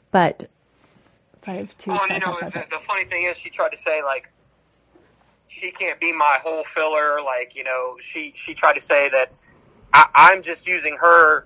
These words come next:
Speaker 2: to, to fill a gap in her, my life, and that she can't play that role right now. And, you know, it,
Speaker 1: Great.
Speaker 2: I told her, I said, "Look, I understand that there is, there is that level of vulnerability that, you know, again,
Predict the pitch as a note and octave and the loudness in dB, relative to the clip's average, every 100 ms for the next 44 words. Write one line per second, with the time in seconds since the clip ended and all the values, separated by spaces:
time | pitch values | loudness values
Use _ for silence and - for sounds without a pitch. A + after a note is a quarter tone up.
0 | - D#3 - C#3 E3+ D3+ D3 - C3 C#3+ | -8 -10 -6 -4 0 2 0 0 -2 2
1 | C#3+ D3+ D3 D3 C#3+ _ - C#3 C3+ D3 | 4 4 2 0 -4 _ -2 4 6 6
2 | D3+ C3+ - B2+ B2 B2 - D#3 - D#3+ | 4 2 -6 -6 -4 -6 -6 -14 -6 -6
3 | - - C#3 C3+ C3 B2+ C3 B2+ B2 A#2+ | -2 2 4 4 2 2 0 2 0 -2
4 | B2 B2 B2 A#2+ A2+ _ _ _ _ _ | 0 2 2 0 -6 _ _ _ _ _
5 | _ _ _ C3+ C3+ B2+ C3 - D3 _ | _ _ _ -10 -4 -2 -2 -4 -8 _
6 | _ _ _ _ _ - G#3 E3+ - B3 | _ _ _ _ _ 6 8 8 6 4
7 | G#3 E3 G3+ F3+ F#3 E3+ E3+ A3+ B3+ - | 6 4 2 2 4 6 6 8 6 4
8 | A3 A3 G3 - F#3 F#3 E3+ - _ _ | 0 0 0 2 6 6 6 -8 _ _
9 | - _ _ - _ _ _ _ _ _ | -20 _ _ -20 _ _ _ _ _ _
10 | - F#3 G3 F3 F#3+ F#3+ E3+ E3+ D#3 D#3 | -2 6 8 8 4 2 4 6 4 2
11 | D#3+ F3+ F3+ F3 D#3 C#3+ D#3+ F3 E3 E3 | 4 6 6 4 4 4 4 6 6 6
12 | E3+ D#3 D#3 C#3 C3+ - D3+ D3+ C#3+ - | 4 4 0 0 -2 -2 0 2 2 0
13 | D3+ E3 D3+ | -2 -2 -4